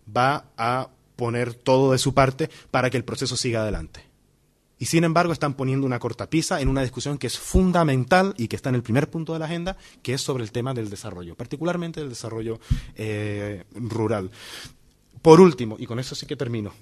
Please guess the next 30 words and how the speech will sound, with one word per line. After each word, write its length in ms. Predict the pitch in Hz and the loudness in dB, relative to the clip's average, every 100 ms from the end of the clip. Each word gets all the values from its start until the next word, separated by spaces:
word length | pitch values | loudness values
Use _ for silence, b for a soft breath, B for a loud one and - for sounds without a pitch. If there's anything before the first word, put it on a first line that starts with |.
| _ | _
porque 180 | - 92 | -18 -10
ya 100 | 110 | -8
me 80 | 107 | -8
están 160 | 120 | -4
mirando 260 | 113 110 107 | -2 0 0
feo, 260 | 110 95 - B B B - | -2 -6 -10 B B B -8
eh, 280 | 127 117 107 | -2 -2 2
por 180 | - 135 | 6 10
último, 500 | 165 156 160 160 165 - - | 10 10 4 2 -2 -8 -12
lo 220 | - 120 110 | 0 2 2
que 140 | 117 | 2
quiero 280 | 127 143 165 | 4 6 6
decir 440 | 160 160 160 170 _ - - | 6 4 0 -4 _ -20 -12
es 220 | - 110 - | -6 -6 -2
que 280 | 131 127 120 B B - _ | -2 -2 -4 B B -20 _
hay 160 | 151 147 | 4 4
ciertas 560 | - 175 175 185 175 | 6 4 4 0 0
organizaciones, 720 | - 127 127 117 120 160 151 147 | 0 2 2 2 2 2 2 0
sobre 140 | 123 | -2
todo 180 | 139 139 | 4 6
O 80 | 139 | 6
N 100 | 120 | 6
Gs 240 | 151 139 | 4 2
acá 180 | 139 139 | -2 -2
en 60 | |
Europa, 380 | 139 139 139 175 b b - | 0 2 2 -2 b b -4
que 120 | 135 | 0
tienen 320 | 143 151 151 | 2 4 2
una 200 | 156 156 | 2 2
visión 440 | 143 - 156 165 | 2 2 2 2